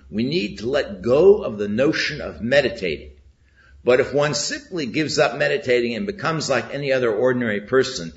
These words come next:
that is no use at all. One needs to have no sense of meditating and yet be totally undistracted at the same time. That's the caveat.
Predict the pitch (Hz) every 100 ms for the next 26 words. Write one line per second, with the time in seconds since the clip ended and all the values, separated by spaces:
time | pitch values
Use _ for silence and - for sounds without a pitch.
0 | - _ - 117 117 92 104 104 98 -
1 | 87 87 71 - _ _ _ _ _ _
2 | - - _ 98 117 120 113 131 175 180
3 | - 131 123 113 95 101 165 226 - 196
4 | - 156 117 170 208 - 101 85 78 76
5 | 73 - _ - 104 120 135 - 117 117
6 | 151 156 165 165 - 139 151 139 - -
7 | 113 92 - 87 87 90 - - 95 85
8 | 78 76 69 - - _ _ _ _ _
9 | _ _ _ _ _ _ _ _ _ _
10 | _ _ _ _ _ 95 92 - - -
11 | 60